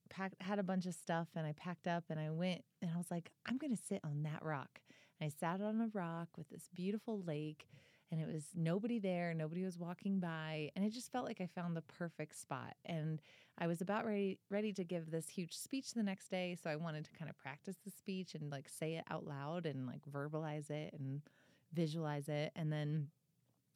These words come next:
I was like, "Holy shit, I need to finish my book." I, there, you know, I have the book finished, but there's clearly this,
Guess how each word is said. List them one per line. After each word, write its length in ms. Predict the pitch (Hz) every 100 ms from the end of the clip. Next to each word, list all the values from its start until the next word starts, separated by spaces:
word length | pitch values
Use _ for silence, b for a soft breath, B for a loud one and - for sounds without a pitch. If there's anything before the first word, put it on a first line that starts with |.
| 165
I 60 | 156
was 140 | 151
like, 200 | 151 147
"Holy 280 | - 156 151
shit, 380 | - 262 254 - B B B -
I 80 | 175
need 200 | 180 190
to 140 | 196 - -
finish 340 | 147 143 180
my 120 | 180 190
book." 380 | 220 302 - - _
I, 260 | - 170 170 180
there, 240 | 180 165 -
you 100 | 170
know, 60 | 165
I 80 | 160
have 340 | 185 202 190
the 60 | 185
book 240 | 175 -
finished, 400 | - 214 202 -
but 140 | 165 -
there's 180 | 165 151
clearly 520 | - 196 208 214 196
this, 340 | 160 151 -